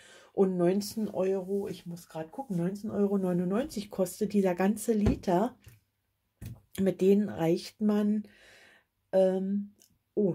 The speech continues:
da muss ich ganz kurz mal nachlesen. Kleinen Moment. So, da bin ich wieder. Äh, ich hab, <laughs> ich muss jetzt tatsächlich erstmal,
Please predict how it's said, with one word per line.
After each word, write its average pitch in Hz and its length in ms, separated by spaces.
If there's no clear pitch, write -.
da 165 80
muss 220 240
ich 208 140
ganz 214 340
kurz - 380
mal 214 300
nachlesen. 170 600
Kleinen 185 300
Moment. 269 420
So, 349 180
da 269 140
bin 302 160
ich 254 180
wieder. 262 320
Äh, 247 440
ich - 160
hab, 247 280
<laughs> 208 340
ich 269 300
muss 262 260
jetzt 233 260
tatsächlich 233 640
erstmal, 220 560